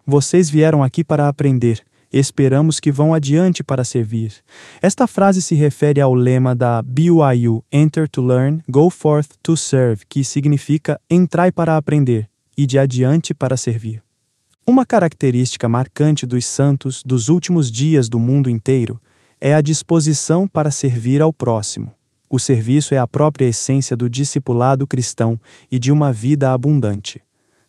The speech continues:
Também é o antídoto para a decepção pessoal e o desânimo.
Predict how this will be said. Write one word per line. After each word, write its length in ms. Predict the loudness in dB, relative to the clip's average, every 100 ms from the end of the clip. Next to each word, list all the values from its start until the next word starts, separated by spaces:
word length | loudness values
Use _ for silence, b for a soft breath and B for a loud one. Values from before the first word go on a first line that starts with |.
| -2
Também 520 | 0 2 0 0 0
é 60 | 0
o 120 | 0
antídoto 640 | -2 -4 -4 -2 -4 -6 -6
para 220 | -2 -2
a 40 |
decepção 760 | -2 -4 -4 -6 -6 -4 -2 -2
pessoal 720 | -4 -4 -2 0 2 0 0
e 100 | -2
o 40 | -2
desânimo. 640 | -2 0 0 -2 -6 -12